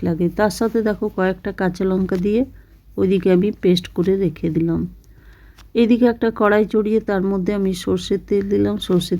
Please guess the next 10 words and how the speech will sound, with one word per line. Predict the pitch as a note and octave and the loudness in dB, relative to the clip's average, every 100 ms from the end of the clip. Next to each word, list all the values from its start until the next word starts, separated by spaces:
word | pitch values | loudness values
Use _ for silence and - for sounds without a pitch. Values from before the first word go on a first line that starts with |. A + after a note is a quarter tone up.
| - | -2
তেল | F3+ F3+ | 2 2
দেওয়ার | F3+ F#3 F#3+ | 4 2 0
পরে | - A3+ A#3 - - | -2 -4 -4 -10 -6
কিছুটা | F#3 F3+ F#3 F#3+ | -6 -4 -4 -2
বড়িকে | F3 F3 F#3+ G#3 - | 2 4 4 2 -2
আমি | A3+ F3+ | 2 2
ভেজে | F3 F3 F3 F#3+ | 4 4 2 2
রেখে | F#3+ F3 - F3+ - | 0 -2 -4 -8 -4
উঠিয়ে | F#2 - - D#3 | -6 -2 0 0
নেব। | D#3 | 0